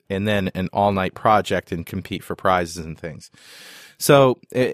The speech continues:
this is what it's going on. It's beginning January twelfth, two thousand eight. It is the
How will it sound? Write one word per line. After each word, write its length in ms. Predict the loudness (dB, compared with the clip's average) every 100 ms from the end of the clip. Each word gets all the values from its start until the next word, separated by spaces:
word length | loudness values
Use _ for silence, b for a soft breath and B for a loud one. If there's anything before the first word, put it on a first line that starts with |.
| -6
this 520 | -10 -8 0 0 0
is 140 | 2
what 140 | 4 4
it's 120 | 4
going 300 | 2 2 2
on. 140 | 0
It's 140 | -2 -4
beginning 340 | 0 4 4
January 440 | 4 4 4 2
twelfth, 520 | 2 4 6 4 0 -10
two 160 | -8
thousand 420 | 0 2 2 -2 -4
eight. 380 | -2 -4 -6 -20 b b b b b b
It 180 | 0 2
is 220 | 2 0
the 440 | 2 4 4 2